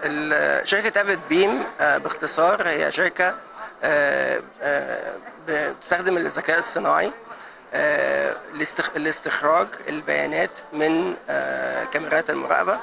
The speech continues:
آه، لاستخدامها في، آه، يعني أشياء مختلفة كالأمن، استخدامات أمنية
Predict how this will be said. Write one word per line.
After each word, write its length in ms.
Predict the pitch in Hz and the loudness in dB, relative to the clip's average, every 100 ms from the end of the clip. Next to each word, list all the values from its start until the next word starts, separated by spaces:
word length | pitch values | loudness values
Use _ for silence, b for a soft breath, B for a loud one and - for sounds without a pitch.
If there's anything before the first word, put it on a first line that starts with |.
| B B B B - | B B B B -2
آه، 520 | 78 80 80 80 78 | 2 4 2 2 2
لاستخدامها 800 | 78 - - 165 185 170 175 185 | -2 -4 -2 0 0 2 2 2
في، 420 | - 170 165 170 | -2 -4 -2 -2
آه، 920 | - 139 69 69 69 67 69 67 - 76 | 0 0 2 0 0 0 0 0 -2 -4
يعني 280 | 78 76 76 | -2 0 0
أشياء 240 | - 165 | 0 0
مختلفة 720 | 80 - - 165 170 - 170 - B B B | 0 -2 0 0 0 2 2 0 B B B
كالأمن، 1600 | - 156 156 151 143 139 131 - - 139 123 67 58 - 175 214 | 0 2 4 2 2 2 0 -2 -6 -10 -10 -12 -4 0 0 -2
استخدامات 500 | - - 151 151 - | -6 -6 -2 0 0
أمنية 460 | 139 151 175 107 | -2 0 2 0